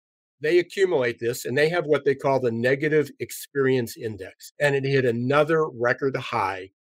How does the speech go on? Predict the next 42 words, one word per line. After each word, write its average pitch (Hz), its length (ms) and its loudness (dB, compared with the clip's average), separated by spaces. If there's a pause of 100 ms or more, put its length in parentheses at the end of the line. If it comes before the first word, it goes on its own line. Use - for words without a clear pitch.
(200)
in 120 120 -8
twenty 123 340 0
twenty-one. 104 560 -2 (840)
And 127 140 -4
for 143 100 -14
those 170 280 0
who 170 120 -8
just 165 240 -2
want 151 160 2
to - 80 -8
flip 170 280 0
this 151 200 -4
off, 147 320 2 (180)
and 117 220 -4
this 127 120 -2
is 139 80 -4
just 127 280 0
one 131 240 0
more 135 360 2 (200)
piece 139 220 -4
of 117 80 0
collateral 127 460 2
damage 120 440 0
from 127 120 -4
the 113 60 0
pandemic, 127 600 2 (720)
the 139 80 -2
negative 160 480 2
experience 127 600 0
has 127 140 0
been 131 160 2
on 139 220 0
the 147 100 4
rise 110 600 -2 (140)
in 160 200 0
the 170 80 2
workplace 113 760 -2 (260)
since - 400 -10
two 165 220 -4
thousand 123 600 -2 (160)
and 104 200 -8
six, - 720 -8